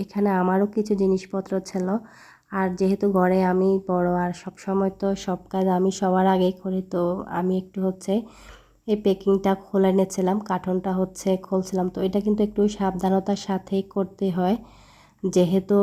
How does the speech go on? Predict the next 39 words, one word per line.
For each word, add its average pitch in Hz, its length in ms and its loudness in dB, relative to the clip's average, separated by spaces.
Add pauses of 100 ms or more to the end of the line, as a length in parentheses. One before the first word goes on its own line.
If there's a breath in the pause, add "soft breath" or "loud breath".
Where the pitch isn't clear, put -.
এখানে 190 380 0
হচ্ছে 196 420 -2
যে 190 120 2 (140)
কি 196 180 0 (480)
ভিতরে 190 360 2
কি 202 260 -2
আছে 190 240 0
না 185 120 2
কি 190 200 -4
আছে 185 180 -2
বা 180 180 0 (340)
কাটার 185 360 -4
সময় 190 320 0
কোন 202 200 2
অংশটা 190 540 -2
হয়তো 185 240 0 (120)
পড়ে। 185 240 2 (560 loud breath)
আমি 233 180 4 (120)
জানি 196 280 6
এখানে 214 300 2 (120)
কি 208 160 2 (360)
আছে, 175 220 -4 (120)
একদম 180 260 0
তো 196 80 -2
জানি 196 280 2
না 190 140 2
ঠিক 202 180 -4
তা 185 140 -2
না। 170 120 4 (100)
কম্বল 180 400 2
আছে 185 240 -2
বা 180 140 2 (160)
কিছু 180 240 -8
চকলেট, 180 400 -2
আমি 175 180 4
কিছু, 196 280 -4 (600 loud breath)
আহ, 180 460 4 (120)
জিনিসের 185 600 2
জন্য 180 240 4